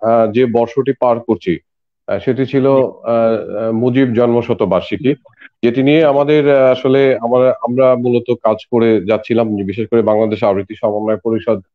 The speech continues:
Speaker 1: আহ, ব্যাপক পরিকল্পনা গ্রহণ করেছিল যে একদম মানুষের সঙ্গে সম্পৃক্ত থেকে স্টেজে,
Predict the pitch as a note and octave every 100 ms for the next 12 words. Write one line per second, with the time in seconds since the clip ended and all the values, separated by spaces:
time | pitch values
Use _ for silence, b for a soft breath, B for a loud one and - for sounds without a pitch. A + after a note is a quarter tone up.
0 | _ _ - A2+ G2+ - B2+ - A#2+ A#2
1 | A#2+ A2+ A#2 G#2+ G#2 A2 G#2 G2 G2 -
2 | F#2+ F#2+ _ _ - G2 G2 F#2+ A2 G#2+
3 | G2+ G2+ B2 A2+ A2+ G#2 G#2 G#2 F#2+ G2
4 | G#2 F#2 F#2+ G#2 F#2+ - - A#2 A2+